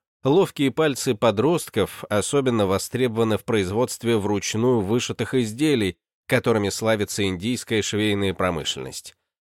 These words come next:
Порой эту работу люди выполняют на дому, поэтому даже самые этичные ритейлеры не всегда могут знать,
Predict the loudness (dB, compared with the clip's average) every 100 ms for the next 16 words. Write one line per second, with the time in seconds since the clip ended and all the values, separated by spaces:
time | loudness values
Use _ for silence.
0 | _ 0 2 4 4 4 0 0 2 2
1 | 2 0 2 2 2 2 2 2 2 2
2 | 2 2 2 2 4 2 2 2 2 0
3 | -2 2 2 0 0 2 2 2 2 2
4 | 2 4 2 2 0 0 -2 -2 -2 0
5 | 0 0 2 2 2 2 0 0 -2 0
6 | 0 -2 0 2 4 4 2 0 2 2
7 | 0